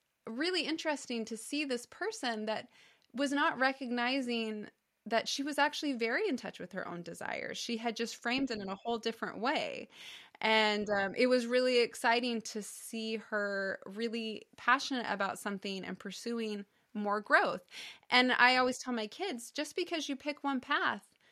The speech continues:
doesn't mean you can't then choose another." I think that's just you becoming, you know, that co-creator, right, with the world around you to create something that really works. You know, there are times that we have to,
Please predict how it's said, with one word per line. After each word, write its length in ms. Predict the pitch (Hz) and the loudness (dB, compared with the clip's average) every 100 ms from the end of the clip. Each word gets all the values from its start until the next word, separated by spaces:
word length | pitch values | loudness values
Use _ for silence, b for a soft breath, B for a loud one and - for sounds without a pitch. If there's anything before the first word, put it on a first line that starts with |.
| b b | b b
doesn't 280 | 254 285 339 | -2 0 0
mean 180 | 277 277 | 0 0
you 80 | 254 | 0
can't 300 | - 285 226 | -2 -6 -2
then 200 | 262 254 | -2 -2
choose 260 | - 277 240 | -2 -4 -2
another." 500 | 233 302 - - - _ b b b b | -2 -2 -4 -10 -18 _ b b b b
I 100 | 226 | 0
think 260 | 254 240 | 0 2
that's 380 | 240 233 - - | 4 4 4 -2
just 260 | 254 240 - | -2 -2 -2
you 420 | 233 254 277 269 - 196 | -2 0 0 -2 -4 -4
becoming, 680 | 233 233 240 233 254 262 - _ _ _ | -4 -2 -4 -2 -2 -2 -6 _ _ _
you 140 | 208 190 | -6 -4
know, 180 | 170 | -4
that 300 | 202 185 - | -4 -4 -6
co-creator, 880 | - 233 233 - 269 262 381 240 185 | -4 -2 -2 -2 -2 0 2 2 0
right, 380 | 175 180 220 269 | 0 0 0 -2
with 200 | 202 220 220 _ _ _ b | -2 -4 -4 _ _ _ b
the 80 | 208 | -6
world 320 | 202 233 262 | 0 2 2
around 500 | 285 269 277 370 370 | 2 4 4 4 2
you 180 | 202 180 | -2 -6
to 140 | 190 214 | -6 -8
create 280 | - 247 - | -2 -2 0
something 320 | 247 247 240 | -4 -2 -2
that 160 | 226 | -2
really 220 | 214 214 214 | -2 -4 -4
works. 560 | 247 330 - - - - B B B B | -2 -2 -4 -10 -20 -20 B B B B
You 120 | 302 | 0
know, 140 | 302 269 | 2 6
there 180 | 294 | 6
are 180 | - 269 | 6 4
times 400 | 269 285 302 285 | 4 0 2 0
that 180 | 247 - | -2 -6
we 300 | 226 247 208 208 - | -4 -4 -6 -12 -16
have 280 | 214 254 277 | -8 -4 -4
to, 140 | - | -6